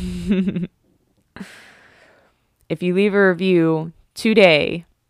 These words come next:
on April first, when this episode comes out,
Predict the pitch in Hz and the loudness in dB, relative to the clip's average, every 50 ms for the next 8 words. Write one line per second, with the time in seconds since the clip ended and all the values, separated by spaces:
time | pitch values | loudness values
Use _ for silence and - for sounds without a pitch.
0 | _ _ - 156 147 147 147 143 143 143 143 143 139 - _ _ - 165 175 196 | _ _ -4 -2 0 0 2 0 0 -2 -4 -6 -10 -12 _ _ -2 -2 -2 0
1 | - 196 196 - - 131 - - - - - - - - _ _ _ _ _ _ | -2 -4 -8 -4 -4 -4 -4 -6 -10 -20 -20 -20 -20 -20 _ _ _ _ _ _
2 | - 156 156 160 170 185 190 190 185 - 196 175 - - 151 - 170 156 147 - | -4 -2 0 0 2 0 0 -2 -2 -2 -4 -6 -6 -6 -8 -6 -6 -6 -6 -6
3 | - 160 143 143 143 131 - - - - - | -6 -6 -6 -6 -6 -6 -6 -6 -8 -8 -12